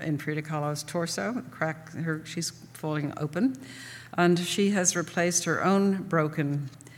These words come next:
backbone with an ionic column that is broken. Um, the nails driven into her flesh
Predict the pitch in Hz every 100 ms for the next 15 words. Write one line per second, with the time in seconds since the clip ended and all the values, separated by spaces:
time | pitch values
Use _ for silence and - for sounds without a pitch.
0 | - - 156 139 - 151 147 151 151 160
1 | 156 156 160 147 151 160 170 165 - -
2 | - - - - 151 143 135 135 135 -
3 | 143 135 - - - - - - - 110
4 | - - - - - - - - - -
5 | 165 160 160 151 160 - - - - -
6 | - - - - - - - - - -
7 | 190 185 185 170 180 185 202 196 175 175
8 | 175 165 160 160 165 160 160 160 151 151
9 | -